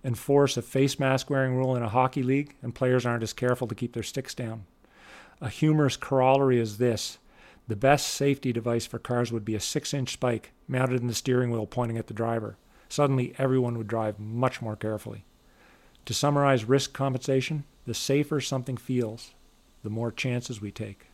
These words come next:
I'll tell two real stories with just enough details changed to avoid identifying a patient unintentionally.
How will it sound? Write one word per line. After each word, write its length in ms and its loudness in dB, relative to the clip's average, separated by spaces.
I'll 120 2
tell 340 0
two 260 2
real 260 4
stories 760 -2
with 160 -10
just 240 -2
enough 240 0
details 420 0
changed 380 -6
to 140 0
avoid 340 -2
identifying 600 -6
a 40 -8
patient 460 -6
unintentionally. 760 -10